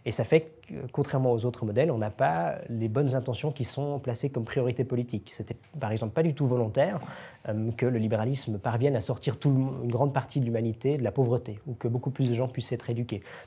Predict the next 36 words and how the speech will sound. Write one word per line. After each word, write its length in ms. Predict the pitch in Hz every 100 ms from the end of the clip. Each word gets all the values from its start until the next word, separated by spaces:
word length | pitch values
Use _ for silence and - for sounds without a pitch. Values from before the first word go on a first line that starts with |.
| -
C'est-à-dire 300 | 120 139 -
que, 300 | 120 110 117
contrairement 540 | - 131 139 139 123
aux 140 | 110 113
autres, 280 | 131 -
euh, 420 | - - 143 160 147
systèmes 400 | - - 120 113
politiques 340 | 107 107 165
qui 140 | -
placent 360 | - 139 139 -
un 120 | 107
système 260 | 101 - 110
central 380 | 110 - 135 107
et 40 |
qui 140 | -
mettent 180 | 113 110
tout 220 | - 143
en 80 | 127
œuvre 240 | 127 113 107
pour 260 | - 104
l'atteindre, 360 | 101 131 165 147 - - -
le 40 |
libéralisme, 460 | 117 110 127 165 120
il 40 |
s'adapte 480 | - 113 131 - - - - - -
aux 440 | - 131 127 123
choses 280 | 113 127 107
contingentes, 680 | 120 - 101 101 107 131 120
aux 160 | 98
priorités 420 | 95 - 107 110 110
du 100 | 101
moment, 420 | 95 98 127 127
aux 80 | 104
sensibilités 600 | 120 107 - 107 104 143
aussi 320 | 113 - 131
également 480 | 107 110 104 117